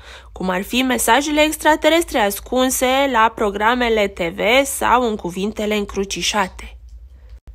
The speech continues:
Și uite cum și-l imaginează băiețelul nostru pe bunicul său că e un fel de extraterestru care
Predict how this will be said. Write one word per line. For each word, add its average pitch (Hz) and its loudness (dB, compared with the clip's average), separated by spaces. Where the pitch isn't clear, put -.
Și - -4
uite 226 0
cum 208 -2
și-l 214 -4
imaginează 196 -2
băiețelul 202 0
nostru 214 -2
pe 208 -2
bunicul 190 -4
său 254 0
că 175 -6
e 220 -2
un 196 -2
fel 277 -2
de 262 -2
extraterestru 247 -4
care 202 -8